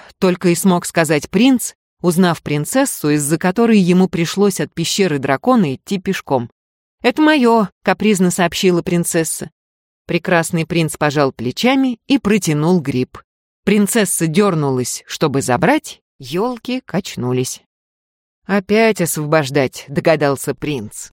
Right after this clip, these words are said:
Поставил корзинку на землю и взялся за дело. Надо сказать, что по части освобождения принцесс, принцы — самые надёжные люди.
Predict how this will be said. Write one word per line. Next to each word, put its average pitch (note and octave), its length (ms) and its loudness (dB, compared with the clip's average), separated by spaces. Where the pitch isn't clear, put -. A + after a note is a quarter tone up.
Поставил D#3+ 520 0
корзинку D3 500 -2
на B2 140 -4
землю B3 460 0
и C#3+ 100 -4
взялся E3+ 560 -2
за C3+ 180 0
дело. A2+ 400 -6
Надо G3 220 2
сказать, G3 320 0
что F#3+ 160 -4
по F3+ 160 -2
части F#3 300 -2
освобождения E3+ 760 0
принцесс, E3+ 640 -2
принцы — A#3 560 -2
самые G#3 380 2
надёжные E3+ 560 0
люди. A2+ 400 -12